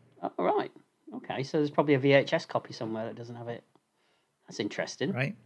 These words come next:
Speaker 1: That's interesting.
Speaker 2: Yeah.
Speaker 1: Uh, did you read that there was, uh, a third Doctor Phibes movie planned?
Speaker 2: No. No. Oh, that's a shame.
Speaker 1: <laughs> Don't, don't, don't, don't
Speaker 2: I mean,
Speaker 1: tip your hand.
Speaker 2: I mean, not, not,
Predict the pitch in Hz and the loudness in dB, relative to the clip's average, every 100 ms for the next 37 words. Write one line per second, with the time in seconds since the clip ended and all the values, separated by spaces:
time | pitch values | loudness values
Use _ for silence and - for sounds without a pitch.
0 | - - - 110 123 - - 175 131 135 | -10 -8 -6 -6 -6 -10 -12 -12 -8 -8
1 | 147 - _ _ _ _ _ _ 156 165 | -8 -14 _ _ _ _ _ _ 12 12
2 | 165 185 202 196 196 175 175 170 165 165 | 12 10 12 12 12 10 10 12 12 12
3 | 165 156 - 147 151 151 151 123 - 151 | 10 8 4 6 10 12 10 8 6 8
4 | 160 196 196 175 - - 185 185 185 185 | 10 10 6 0 0 2 8 10 10 8
5 | 190 196 190 208 262 262 - _ _ _ | 8 6 4 4 4 -2 -6 _ _ _
6 | _ _ _ _ _ _ _ _ _ _ | _ _ _ _ _ _ _ _ _ _
7 | - - - - _ - 127 139 175 202 | -20 -20 -20 -20 _ -6 0 6 10 10
8 | 143 110 - - _ - 131 185 170 110 | 8 2 -10 -20 _ -8 0 2 2 0
9 | - - - 143 190 104 - 175 175 123 | -8 -20 -4 0 2 0 -4 -2 0 2
10 | - 127 180 156 - _ _ _ _ _ | 2 4 2 0 -8 _ _ _ _ _
11 | - - - - - _ _ - 120 156 | -12 -6 -6 -8 -20 _ _ 0 2 4
12 | 143 135 156 160 143 120 135 151 160 151 | 8 8 8 4 0 0 6 8 8 4
13 | 180 190 170 160 185 185 208 202 202 202 | 4 6 8 8 10 10 10 10 8 6